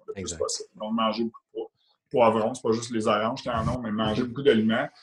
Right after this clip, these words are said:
Speaker 1: qui peuvent contenir de la vitamine C, même si c'est pas des très, très hauts dosages, ou peut-être avoir un supplément de vitamine C, mais ça donne rien de se booster en
Speaker 2: Booster
Speaker 1: vitamine
Speaker 2: en
Speaker 1: C de
Speaker 2: vitamine
Speaker 1: très
Speaker 2: C.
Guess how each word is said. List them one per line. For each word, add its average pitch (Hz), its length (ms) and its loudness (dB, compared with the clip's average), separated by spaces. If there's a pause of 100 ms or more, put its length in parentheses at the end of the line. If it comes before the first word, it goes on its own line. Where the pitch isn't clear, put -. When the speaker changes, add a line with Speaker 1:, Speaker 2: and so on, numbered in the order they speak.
(320)
Speaker 1:
qui - 100 -12
peuvent 113 160 6
contenir 120 300 2
de 135 80 2
la 117 60 4
vitamine 113 260 0
C, 95 220 -6
même 135 180 -2
si - 80 -6
c'est 120 120 -4
pas 123 100 0
des 127 120 -4
très, 120 200 -2
très 123 100 2
hauts 123 140 4
dosages, 120 400 4
ou 139 80 -8
peut-être 160 280 4
avoir 139 200 4
un 139 60 0
supplément 131 360 -2
de 151 60 -2
vitamine 117 280 -2
C, 110 220 -10
mais 113 120 -6
ça 120 140 0
donne 139 160 4
rien 135 260 0
de 123 140 2
se 104 380 2 (500)
booster 147 800 4
en 120 140 0
Speaker 2:
Booster 107 160 2
Speaker 1:
vitamine 117 200 2
Speaker 2:
en 101 40 0
Speaker 1:
C 92 140 2
de 92 100 4
Speaker 2:
vitamine 90 100 0
Speaker 1:
très 110 200 0
Speaker 2:
C. - 140 -18